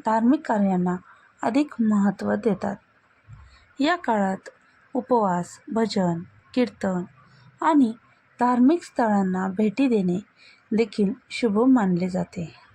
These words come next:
तर या चार महिन्यात, या चातुर्मासात काय करावे? या काळात भगवान विष्णू, शिव आणि इतर देवतांची पूजा करणे,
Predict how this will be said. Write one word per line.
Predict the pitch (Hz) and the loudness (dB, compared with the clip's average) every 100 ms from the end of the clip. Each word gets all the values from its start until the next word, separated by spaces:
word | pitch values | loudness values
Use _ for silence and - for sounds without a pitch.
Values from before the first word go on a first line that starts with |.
| _ _ _ - _ _ _ _ _ _ _ - _ _ _ _ _ _ _ - | _ _ _ -20 _ _ _ _ _ _ _ -20 _ _ _ _ _ _ _ -4
तर | 370 | 0
या | 359 269 247 226 - | 2 2 0 -4 -2
चार | 247 233 | -2 0
महिन्यात, | 226 214 190 175 185 - _ 247 | 2 2 2 2 -2 -8 _ -6
या | 208 202 | -6 -4
चातुर्मासात | 202 202 294 262 208 202 190 180 - - | -6 -2 2 2 2 -4 -6 -6 -16 -10
काय | 294 285 | -4 -4
करावे? | 277 202 190 175 175 180 _ _ _ - - - _ - | -2 -2 -2 -2 -4 -6 _ _ _ -20 -20 -20 _ -4
या | 214 | -2
काळात | 208 240 240 208 190 _ _ _ _ - | -2 -2 0 0 -4 _ _ _ _ -4
भगवान | 214 202 269 339 | -4 0 2 4
विष्णू, | 302 - - 190 185 180 - | 2 0 0 0 0 -6 -16
शिव | - 262 240 190 180 _ - - - | -4 0 2 0 -4 _ -20 -20 -4
आणि | 311 311 208 208 - _ _ - | 2 4 4 0 -6 _ _ -6
इतर | 254 330 320 | -2 0 2
देवतांची | 240 208 202 190 185 277 | 2 0 0 -2 -2 -6
पूजा | 262 202 202 | -4 -4 -2
करणे, | 196 196 180 180 175 | -4 -4 -2 0 0